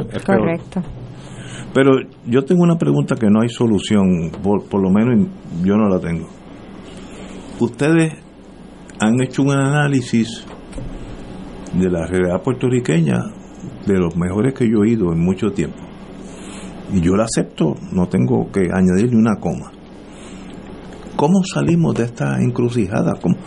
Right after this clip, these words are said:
Speaker 1: O sea, podemos analizar. Es como si tú vas al centro médico y te dan un diagnóstico perfecto,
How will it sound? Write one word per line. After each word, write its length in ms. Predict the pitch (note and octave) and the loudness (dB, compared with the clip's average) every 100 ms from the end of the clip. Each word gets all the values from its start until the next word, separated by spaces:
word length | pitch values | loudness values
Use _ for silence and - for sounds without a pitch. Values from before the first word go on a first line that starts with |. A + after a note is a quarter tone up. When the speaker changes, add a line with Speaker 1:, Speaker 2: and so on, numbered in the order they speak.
| - - - | -16 -16 -16
Speaker 1:
O 40 | - | -4
sea, 140 | C3 F2+ - - - - - - - | -2 -2 -6 -12 -14 -14 -16 -16 -6
podemos 420 | G2+ G#2+ A#2 F#3 | 0 2 4 6
analizar. 360 | F#3+ F3+ C#3+ - - - - | 6 4 0 -6 -16 -12 -4
Es 140 | - | -2
como 220 | - D#3+ | 2 2
si 160 | D3 A2 | 2 0
tú 140 | - | 2
vas 140 | G#2 A#2 | 2 2
al 60 | G#2+ | 0
centro 300 | B2+ A#2 A#2+ | 0 0 2
médico 460 | D#3+ F#3 F#3 C#3 - - - - | 4 4 2 -2 -2 -16 -18 -6
y 100 | - | -2
te 180 | - F#2+ | 0 0
dan 240 | F#2 G2 A2+ | 2 2 2
un 100 | A2+ | 4
diagnóstico 580 | A2+ A2 D3+ D#3+ - | 2 2 2 0 0
perfecto, 600 | A2+ G#2+ - E3+ - - | 0 0 -2 -4 0 -2